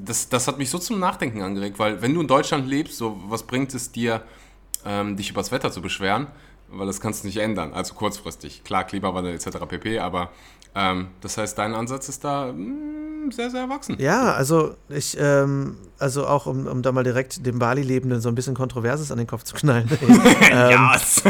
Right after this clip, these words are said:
Speaker 2: ich, ähm, also ich, ich finde, wir sind halt super drauf sozialisiert, dass Sommer und Sonne nur gut ist und Winter und Herbst und alles andere ist irgendwie schlecht oder minderwertiger.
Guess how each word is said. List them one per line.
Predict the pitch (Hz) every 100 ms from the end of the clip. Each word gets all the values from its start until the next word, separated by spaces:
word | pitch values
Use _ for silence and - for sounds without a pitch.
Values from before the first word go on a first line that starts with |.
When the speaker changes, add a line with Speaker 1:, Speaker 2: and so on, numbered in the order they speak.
| 165
Speaker 2:
ich, | 147 139
ähm, | 156 135 131 131 120 - - - 147 - -
also | 139 131
ich, | 135 120 - - - - - - - - - -
ich | 131
finde, | 170 160
wir | 143 135
sind | 143 151
halt | 160 135
super | - 170 185
drauf | 139 139
sozialisiert, | 127 156 147 135 123 147 143
dass | 120 - - -
Sommer | 117 120 139 143
und | 139 143
Sonne | 135 143
nur | 135 139 135
gut | 135 -
ist | 180 -
und | 131 117
Winter | 127 135 147
und | 131 123 -
Herbst | 120 131 -
und | -
alles | 127 131
andere | - 127 139
ist | 139 -
irgendwie | 135 139 127
schlecht | 127 143 -
oder | 120
minderwertiger. | 120 180 127 107 101 117 127